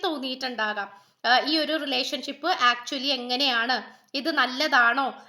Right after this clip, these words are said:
ഈ പേഴ്സൺ ആത്മാർത്ഥമായിട്ടുള്ള സ്നേഹം തന്നെയാണോ നിങ്ങളോടുള്ളത്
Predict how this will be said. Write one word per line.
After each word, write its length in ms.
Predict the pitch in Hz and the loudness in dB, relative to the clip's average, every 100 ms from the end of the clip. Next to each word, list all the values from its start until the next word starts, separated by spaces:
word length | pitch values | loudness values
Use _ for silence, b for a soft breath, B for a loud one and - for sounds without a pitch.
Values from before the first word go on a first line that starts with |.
| - | -4
ഈ 100 | 302 | -2
പേഴ്സൺ 500 | 330 302 277 277 302 | 2 0 0 -2 4
ആത്മാർത്ഥമായിട്ടുള്ള 880 | 269 254 262 262 277 294 262 262 277 | 4 4 2 2 2 2 2 0 -6
സ്നേഹം 500 | 285 262 254 254 269 | -2 -2 0 -2 0
തന്നെയാണോ 420 | 247 247 247 247 | -2 0 0 0
നിങ്ങളോടുള്ളത് 920 | 277 277 254 240 262 262 233 226 285 | -2 -4 -4 -2 -2 -2 -2 -2 -2